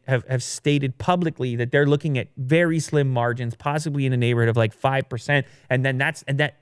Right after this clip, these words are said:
that model has been the backbone for their growth, to be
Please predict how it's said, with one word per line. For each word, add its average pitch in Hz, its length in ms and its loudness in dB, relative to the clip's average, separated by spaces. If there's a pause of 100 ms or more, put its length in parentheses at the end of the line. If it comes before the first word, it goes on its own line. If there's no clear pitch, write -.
that 156 360 -2
model 156 520 4
has 160 120 2
been 147 140 0
the 139 80 2
backbone 151 560 0
for 135 120 -2
their 131 160 2
growth, 120 380 2 (540)
to 160 120 -2
be 139 400 -6